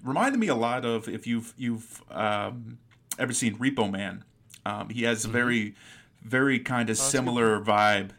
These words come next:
Speaker 1: to that. This, this
Speaker 2: Yeah.
Speaker 1: kind of down and dirty professional in what he does. Um, you know, the idea of walking, to, whether it's walking into a bank or a jewelry store or almost
Speaker 2: Mm.
Speaker 1: robbing a card game and stuff. You know,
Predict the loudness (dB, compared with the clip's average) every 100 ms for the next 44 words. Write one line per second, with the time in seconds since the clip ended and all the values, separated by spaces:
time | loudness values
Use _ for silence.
0 | -10 -6 0 0 0 -4 -6 -4 -4 -4
1 | -2 -2 -2 -2 0 2 -2 -2 0 0
2 | 0 -4 -6 -8 0 2 2 -2 -6 -10
3 | -18 -20 -20 -18 -10 0 2 2 2 2
4 | 0 -2 -6 -8 -6 -4 -4 -6 -10 -10
5 | -8 -6 -4 -4 -2 -4 -4 -6 -12 -20
6 | -18 -12 -2 0 0 -4 -10 -18 -6 -2
7 | -2 -4 0 0 -2 -8 -6 -6 -2 0
8 | 0 0 -4 -2 0 0 0 -2 -2 -2
9 | -2 -4 -8 -6 0 2 4 2 -2 2
10 | 4 4 2 0 4 4 2 -2 -4 -6
11 | -8 -4 -4 -4 -6 -6